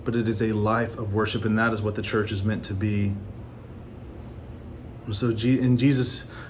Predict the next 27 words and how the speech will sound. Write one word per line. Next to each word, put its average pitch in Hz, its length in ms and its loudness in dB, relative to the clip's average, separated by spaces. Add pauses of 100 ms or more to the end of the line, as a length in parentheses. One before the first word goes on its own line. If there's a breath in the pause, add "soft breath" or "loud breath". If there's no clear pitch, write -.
being 143 280 8
worthy 135 460 6 (100)
to 143 80 -2
be 131 120 6
worshiped, 127 680 6 (420 loud breath)
we 143 140 10
also 165 440 8
see 107 580 0 (500)
that 147 120 6
Jesus 131 760 4 (260 loud breath)
is 135 140 4
the 135 100 4
king 151 460 4
that 139 100 8
is 131 160 4
worthy, 131 540 6 (340 loud breath)
when 143 140 6
he 139 180 8
is 156 140 10
the 139 80 2
king 175 220 6
that 160 100 8
is 131 100 4
worthy 147 240 6
to 135 100 4
be 127 120 6
worshiped 120 680 4